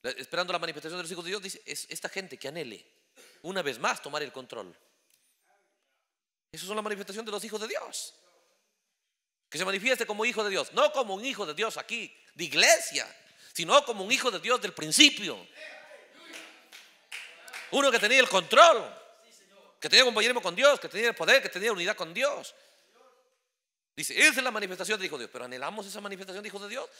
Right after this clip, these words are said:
¿O nos quedamos nada más con la manifestación de iglesia? Que eso va para las edades, ¿eh? Y no vamos a decir, sí, sí, sí, la anhelo,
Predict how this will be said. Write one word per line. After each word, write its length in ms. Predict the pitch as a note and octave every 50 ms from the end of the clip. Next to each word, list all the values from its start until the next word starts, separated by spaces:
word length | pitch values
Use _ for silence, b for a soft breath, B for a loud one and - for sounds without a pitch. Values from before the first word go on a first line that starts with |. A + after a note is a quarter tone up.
| B B
¿O 100 | - E3
nos 140 | E3+ E3+ -
quedamos 260 | E3+ E3+ F#3+ F#3+ F#3
nada 140 | F3+ F#3 F#3
más 100 | F3+ F3+
con 140 | - E3+ E3
la 80 | D#3+
manifestación 680 | D#3 D#3 D3+ - D#3 C#3+ D3+ C#3 - D3+ - E3 D#3+ C#3+
de 60 | D3+
iglesia? 400 | C3+ D3 D3 C3+ B2 - A#2 B B B B
Que 80 | - D#3
eso 100 | F#3+ F#3+
va 80 | G3
para 160 | D3 C3+ B2+
las 120 | B2+ A2+ G#2
edades, 360 | G#2+ C#3+ F#3 E3 - - -
¿eh? 80 | - - _ _ _ _ _ _ _ _ _ _ _ _ _ _ _ _ _ _ _ _ _ _ _ _ _ _ _ _ _ _ _ _ _ _ _ _ _ _ _ _ _ _ _ _ _ _ _ _ _ _ _ _ _ _ _ _ _ _ _ _ _
Y 100 | D#3+ G3
no 100 | A#3+ C4
vamos 200 | C4 A#3 A3 F#3+
a 40 | F3
decir, 180 | E3+ G3 F#3
sí, 120 | D#3+ G#3 F#3
sí, 100 | F#3+ F3+
sí, 120 | F#3 F3+
la 100 | F#3 F#3
anhelo, 340 | F3+ F#3 F3+ D#3 D#3 D#3